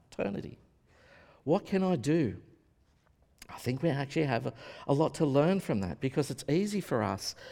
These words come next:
to forget that we're here for a short time. We're there for a long time, and we gather our stuff here. Our hearts pursue money, pursue wealth, pursue stuff,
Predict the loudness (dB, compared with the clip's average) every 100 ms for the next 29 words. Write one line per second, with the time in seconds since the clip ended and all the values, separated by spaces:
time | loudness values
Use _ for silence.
0 | -20 -4 -2 0 -2 0 0 -2 -6 -4
1 | 0 2 0 0 -2 0 -2 -4 -2 -2
2 | -4 -6 -6 -6 -10 -12 -20 _ _ _
3 | _ _ _ _ _ -8 -4 -2 -2 -2
4 | -2 -2 -2 -4 -6 -10 -12 -16 -20 _
5 | _ _ _ -4 -2 -2 -8 -20 0 2
6 | 2 2 0 -2 -4 -4 -6 -8 -8 -10
7 | -18 -20 -20 -20 _ -8 -4 0 2 0
8 | -4 -14 -18 _ _ _ _ -16 -10 -4
9 | -2 -2 -2 -2 -4 -6 _ -12 -8 -6
10 | -4 -4 -8 -12 -10 -10 -12 -6 -4 -6